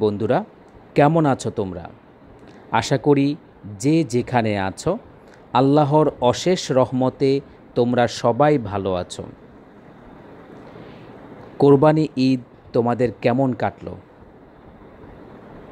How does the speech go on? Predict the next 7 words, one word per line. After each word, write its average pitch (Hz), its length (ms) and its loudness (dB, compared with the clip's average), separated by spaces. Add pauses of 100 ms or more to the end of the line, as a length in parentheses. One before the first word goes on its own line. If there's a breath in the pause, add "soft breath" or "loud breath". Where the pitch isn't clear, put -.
(180)
আলহামদুলিল্লাহ, 101 840 -2 (400)
ওস্তাদজিরও 151 560 2
ভালো 110 300 0
কেটেছে। 101 460 -8 (2750)
ঈদের 139 300 6
পরে 139 320 4 (460)
আজকে 127 500 -4